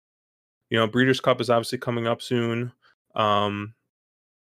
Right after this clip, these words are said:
and then there'll be, like, the little bit of Keeneland meet, you know, Santa Anita. Like, I'll, I'll stick with the major circuits. Um, but one interesting thing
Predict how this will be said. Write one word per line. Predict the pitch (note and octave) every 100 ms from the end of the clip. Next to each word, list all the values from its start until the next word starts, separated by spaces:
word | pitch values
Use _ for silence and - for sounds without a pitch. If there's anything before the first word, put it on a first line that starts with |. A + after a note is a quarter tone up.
| _ _ -
and | A#2+
then | A2+
there'll | A2+
be, | A2 A2+
like, | A2
the | -
little | A2 A2
bit | A2
of | A#2
Keeneland | - A2+ A2 A2
meet, | A2 G#2+ A2
you | -
know, | A2+
Santa | A2+ A#2+ A2+
Anita. | G#2+ G#2+ G#2+ A2 A2
Like, | B2 B2+
I'll, | D3
I'll | D3 D3+
stick | - B2+
with | A#2
the | A#2+
major | A2 G#2+ A#2+
circuits. | - A2+ - A#2 - - - - _ -
Um, | G#2 G#2 G#2 A2+ - _ _ _ -
but | E3 D3 - _ _ _ _ _ _ _ _ _ _ _ _ _ _ _ _ _ -
one | C3+ D#3+
interesting | D#3+ F3 - G#2
thing | - A2+ C3